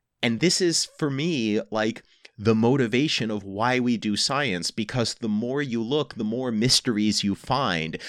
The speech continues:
the more you theorize based on what's known or what could be, the more you find that, that interface between what's known and what's expected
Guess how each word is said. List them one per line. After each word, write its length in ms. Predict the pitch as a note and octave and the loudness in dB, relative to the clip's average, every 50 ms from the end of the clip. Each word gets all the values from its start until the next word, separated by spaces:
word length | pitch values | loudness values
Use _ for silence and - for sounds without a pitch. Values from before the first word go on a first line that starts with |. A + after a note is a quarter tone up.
| - - _ | -16 -10 _
the 100 | - A2+ | 2 2
more 240 | G#2 G#2 A#2 C#3+ C#3 | 2 4 2 2 2
you 200 | C#3 B2+ A#2 G#2 | 2 4 4 2
theorize 760 | - - - E3+ E3+ F3 D#3+ C#3 A2+ G#2+ G#2+ A2 A2+ G#2 G2 | 2 2 0 0 2 2 2 2 4 4 4 4 4 2 0
based 360 | - A2+ A2+ B2 B2 - - | 0 0 0 0 0 -2 -2
on 260 | A#2+ A2 A2 G#2+ A2 | -2 -2 -2 -2 0
what's 260 | G#2+ A#2 A2+ - - | 0 0 0 2 0
known 360 | B2 A2+ A2+ A#2+ C3+ C#3 C3 A#2+ | 0 0 0 0 0 -2 -2 0
or 160 | G#2+ G#2 G2+ | 0 0 2
what 260 | G2+ G#2+ A#2 - - | 2 2 0 0 -2
could 260 | - - A#2+ G#2 F2+ | -4 -2 -2 -2 0
be, 360 | - D3 E3 C#3 B2 B2+ B2 - - - - - _ | 0 0 2 2 2 2 0 -2 -8 -14 -16 -12 _
the 60 | - A#2+ | 0 0
more 240 | A2+ A#2+ B2 B2 | 2 4 4 4
you 160 | B2 B2+ B2+ B2 | 4 4 4 2
find 500 | B2 - - C3+ A#2+ C3 C3 C3 B2+ A#2+ | 2 0 -2 0 0 0 0 0 0 2
that, 260 | A#2 A2 A#2 A#2 - | 2 2 2 -2 -4
that 300 | - C3 B2 A2+ - - | 0 2 2 2 2 2
interface 640 | - E3+ G3 F#3+ D3+ A#2 - - A2 G2+ F#2 - - | 0 2 4 4 2 0 2 2 2 4 2 2 -2
between 420 | - A2 - - C#3 B2 A2+ G#2+ | -2 -4 -2 -2 -2 -2 0 0
what's 240 | G2+ G#2+ - - C3 | -2 0 0 0 2
known 400 | C3 C#3 D3 D3 D3 D3+ D#3 C#3+ | 4 4 4 4 4 0 0 0
and 160 | B2 G#2+ G#2+ | 0 0 0
what's 200 | G#2 G#2+ G#2 - | 0 0 0 -2
expected 800 | A#2 - - - - - B2 C#3 - _ - D#3 C#3+ C#3 A#2+ | -2 -2 -2 -2 -2 -2 -4 -4 -4 _ -2 0 0 0 0